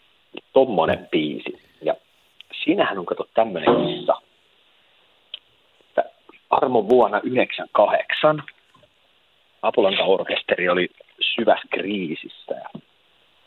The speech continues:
siinä, siinä nimittäin vispattiin jo sellaista pataa, että pitäisikö heittää lusikat kuppiin, ettei tästä mitään tuu, mutta että jotain pitäisi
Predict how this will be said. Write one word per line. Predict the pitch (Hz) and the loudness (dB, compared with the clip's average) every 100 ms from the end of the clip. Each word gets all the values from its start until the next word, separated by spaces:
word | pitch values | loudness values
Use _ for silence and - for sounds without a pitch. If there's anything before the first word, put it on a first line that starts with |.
| - | -14
siinä, | 80 80 80 _ - - _ _ _ _ | -10 -6 -8 _ -20 -20 _ _ _ _
siinä | - 85 78 | -2 0 2
nimittäin | 80 80 80 - 76 76 - _ _ _ _ _ _ - | 0 -2 -4 0 0 0 -8 _ _ _ _ _ _ -10
vispattiin | 90 87 - 82 - - 69 | -4 -4 0 0 -2 -10 -6
jo | - | -2
sellaista | - 82 76 - | 0 0 -4 -6
pataa, | - 90 - - | -4 -2 -2 -2
että | - - | -4 -6
pitäisikö | - - - - - | -4 -2 -2 -4 -2
heittää | 196 - 87 92 | -2 -2 -4 -2
lusikat | 113 104 - - | 0 0 -2 -2
kuppiin, | - - _ - 76 76 | -6 -8 _ -12 -8 -6
ettei | - - - | -6 -8 -4
tästä | 87 - - | -6 -6 -12
mitään | - - - - | -8 -4 -4 -6
tuu, | - 65 | -8 -6
mutta | - - - - - _ _ _ - _ _ _ _ _ _ _ _ _ _ - | -8 -8 0 0 -2 _ _ _ -20 _ _ _ _ _ _ _ _ _ _ -4
että | 107 | 2
jotain | 123 123 107 | 4 4 2
pitäisi | 101 - - 87 - | 0 -4 0 0 0